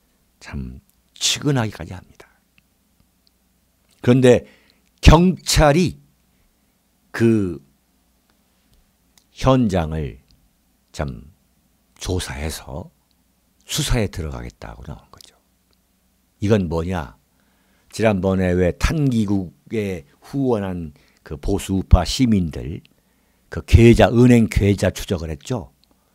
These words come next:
그래서 지금 보수 단체가 이루 말할 수 없는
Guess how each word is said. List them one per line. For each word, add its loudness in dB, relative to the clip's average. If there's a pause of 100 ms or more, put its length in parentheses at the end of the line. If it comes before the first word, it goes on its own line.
(760)
그래서 4
지금 2
보수 6
단체가 -2
이루 0
말할 4
수 -4
없는 -4